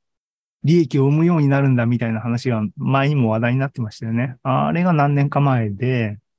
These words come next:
その後にマイクロソフトからお金がついてみたいな話になってみたいな感じでっていう話がありました。で、えーっとね、見ました。結構長いんですけど、パートツー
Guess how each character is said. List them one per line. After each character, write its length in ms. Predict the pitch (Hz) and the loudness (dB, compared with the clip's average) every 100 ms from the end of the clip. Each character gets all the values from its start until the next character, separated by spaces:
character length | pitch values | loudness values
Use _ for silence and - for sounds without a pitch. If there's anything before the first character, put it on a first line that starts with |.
| _ _ _ _ _ _ | _ _ _ _ _ _
そ 120 | - | -4
の 120 | 151 180 | -2 -2
後 180 | - | -2
に 120 | 160 180 | -2 0
マ 120 | 123 | 0
イ 60 | |
ク 100 | 120 | -2
ロ 60 | 127 | -4
ソ 120 | 131 | -6
フ 120 | 127 | -10
ト 80 | - | -10
か 100 | - | -4
ら 80 | 113 | -4
お 80 | 104 | 0
金 200 | 120 117 | 0 0
が 100 | 113 | -2
つ 120 | - | -2
い 80 | 113 | -2
て 120 | 139 | 0
み 100 | 139 | -2
た 140 | 131 | 0
い 20 | 113 | -2
な 80 | |
話 260 | 120 120 - | -2 -4 -2
に 60 | 110 | -2
な 100 | 113 | -4
っ 40 | |
て 160 | - 120 | -4 -2
み 100 | 113 | -2
た 100 | 110 | -4
い 60 | |
な 80 | 110 | -6
感 260 | - 104 98 | -8 -8 -10
じ 140 | - | -6
で 200 | 120 113 | -4 -2
っ 20 | 110 107 | -4 -6
て 100 | - | -2
い 40 | 117 | 0
う 40 | |
話 280 | 117 113 127 | 0 -2 -2
が 60 | |
あ 40 | 110 | -4
り 60 | |
ま 80 | 107 | -6
し 60 | - | -8
た。 160 | - _ _ - - _ _ _ _ _ _ _ | -16 _ _ -20 -20 _ _ _ _ _ _ _
で、 340 | 147 185 165 101 - - _ _ _ _ _ | 0 2 2 0 -6 -20 _ _ _ _ _
え 280 | 139 127 120 | 0 2 2
ー 20 | |
っ 40 | 117 | 0
と 140 | - 120 | -2 0
ね、 320 | 120 101 - _ _ _ _ _ _ _ _ _ _ _ _ 143 | 0 -2 -10 _ _ _ _ _ _ _ _ _ _ _ _ -2
見 80 | |
ま 100 | 160 | 0
し 60 | 165 | 0
た。 100 | 131 | -2
結 160 | - - | -4 0
構 100 | 123 | 2
長 280 | 120 156 | 4 2
い 20 | 123 | 2
ん 40 | |
で 20 | |
す 80 | - | 0
け 80 | 120 | -4
ど、 80 | 107 | -2
パ 140 | 185 | -2
ー 20 | |
ト 100 | 202 | -4
ツ 140 | 190 214 | 0 2
ー 300 | 139 113 | 2 0